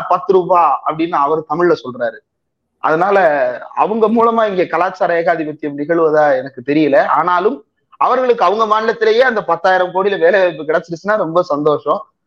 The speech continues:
ஆனா சொல்லப்பட்ட அந்த தொகையும் அந்த செய்தியும் உண்மையா அப்படின்றதுதான் தெரியல. ஆஹ், உத்தரப்பிரதேசம் அப்படின்றத முழுக்க முழுக்க அவங்க நொய்டா அப்படின்றதோட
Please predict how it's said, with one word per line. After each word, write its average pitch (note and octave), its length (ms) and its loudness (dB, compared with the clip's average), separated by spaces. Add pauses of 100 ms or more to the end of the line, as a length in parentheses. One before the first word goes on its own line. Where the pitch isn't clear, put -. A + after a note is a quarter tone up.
(120)
ஆனா B3 220 0
சொல்லப்பட்ட B3+ 640 0
அந்த F#3+ 300 0 (120)
தொகையும் G#3 500 2
அந்த E3 280 0
செய்தியும் C#4+ 600 2
உண்மையா G#3 460 2
அப்படின்றதுதான் E3 720 0
தெரியல. C#3 320 0 (640)
ஆஹ், C#3 140 2
உத்தரப்பிரதேசம் A#3+ 880 0
அப்படின்றத G3 520 0
முழுக்க G3+ 280 0
முழுக்க G3+ 280 0
அவங்க F#3 220 0
நொய்டா G3+ 420 2 (220)
அப்படின்றதோட D#3+ 540 -2